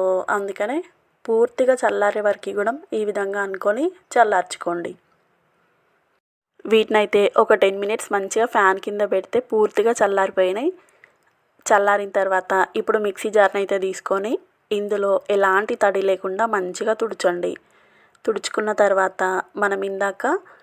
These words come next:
వేయించి పెట్టుకున్న వీటినైతే ఇందులో వేసుకోండి. అన్నిటినీ ఒకేసారి వేసుకోండి.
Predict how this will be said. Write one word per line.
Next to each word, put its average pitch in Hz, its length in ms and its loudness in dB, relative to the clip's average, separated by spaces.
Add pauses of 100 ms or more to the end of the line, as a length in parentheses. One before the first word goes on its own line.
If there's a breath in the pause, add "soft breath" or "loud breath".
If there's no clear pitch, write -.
(280 soft breath)
వేయించి 208 400 2
పెట్టుకున్న 196 420 -2 (460)
వీటినైతే 202 500 0 (140)
ఇందులో 202 260 -2 (120)
వేసుకోండి. 180 580 -6 (2000)
అన్నిటినీ 226 380 -4 (100)
ఒకేసారి 202 500 0
వేసుకోండి. 190 500 -2